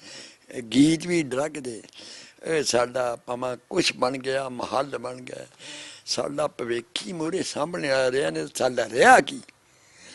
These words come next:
ਪੰਜਾਬ 'ਚ ਬਹੁਤ ਕੁਛ ਬਣਿਆ, ਸੜਕ ਕੀ ਬਣਨੇ ਨੂੰ ਕਰਨ? ਹੁਣ ਆ ਕਿਰਕੜੇ ਉੱਚੇ ਬਣਾ ਲਈਏ, ਸਾਡਾ ਨਿਆਣਾ ਨਹੀਂ ਕੋਈ ਸਾਹਮਣਾ ਹੋ ਗਿਆ, ਸਾਹਮਣੇ ਆਇਆ, ਐਂ ਕੀ ਕਰਨੀ?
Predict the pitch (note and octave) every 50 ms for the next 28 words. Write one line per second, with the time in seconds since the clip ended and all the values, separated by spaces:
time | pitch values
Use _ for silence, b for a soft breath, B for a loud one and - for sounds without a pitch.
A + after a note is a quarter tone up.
0 | b b b b _ - - A#2+ A2+ A2 A2+ C3 C#3+ - C3 B2 C3+ B2 G#2+ -
1 | - F3 - C#3 D#3 E3+ D#3+ D#3+ D#3 C#3 A#2 - _ b b b b b b b
2 | b b b - - C3+ C#3+ - - C3 - - A3+ A#3+ A#3 G#3+ G3 F#3+ G3+ G#3
3 | G#3 G#3 G3+ G3 G3+ G3 F3 E3+ - B B B B B B - D3 E3 E3 D3
4 | - - D#3+ D3 - F#3 F3 F3 F3 E3 - - - F3 E3+ D#3+ D#3+ D#3 D3+ D#3+
5 | E3+ F#3+ - D#3 D3 F3+ E3 E3 E3 D#3 C#3+ C#3 C#3 C#3+ D3 D3+ E3 E3 D#3 E3+
6 | D#3 - B2 D#3 E3 F3 F3+ F3+ E3+ D3+ C#3+ C#3 D3+ D3 C#3+ C#3 C3 C3 D3 D3+
7 | E3+ F3+ F3 D#3+ C#3+ C#3+ D3 D3 - - D#3+ E3 E3+ E3 D3+ - - - - B3
8 | C4 - - A3+ G3 - - - -